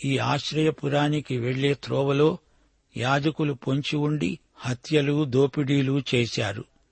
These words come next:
ఈ చెడ్డ యాజకులను హోషేయ గద్దిస్తున్నాడు.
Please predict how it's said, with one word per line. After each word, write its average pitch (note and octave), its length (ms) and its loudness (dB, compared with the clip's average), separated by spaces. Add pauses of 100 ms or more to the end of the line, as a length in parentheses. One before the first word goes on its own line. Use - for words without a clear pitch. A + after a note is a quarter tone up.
(580)
ఈ B2+ 160 0 (140)
చెడ్డ B2+ 240 -2
యాజకులను C3+ 960 2 (340)
హోషేయ C3 420 0
గద్దిస్తున్నాడు. A#2 1080 -4